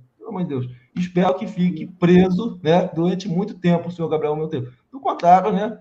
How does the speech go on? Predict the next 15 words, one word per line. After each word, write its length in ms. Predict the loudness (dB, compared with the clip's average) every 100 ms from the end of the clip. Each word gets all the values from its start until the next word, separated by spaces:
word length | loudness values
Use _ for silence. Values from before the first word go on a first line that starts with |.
| _
vai 100 | -8
fazer 280 | -2 0 0
mais 180 | 0 0
vítimas. 320 | -4 -6 -8 -10 _ -4
Agora, 180 | 2 4
uma 40 |
coisa 160 | 4 0
interessante 340 | -2 -2 -4
que 80 | -4
a 40 |
gente 180 | -4 -4
viu 160 | -2 -2
essa 220 | -4 -10
semana 400 | -8 -4 -2 -2
é 180 | 0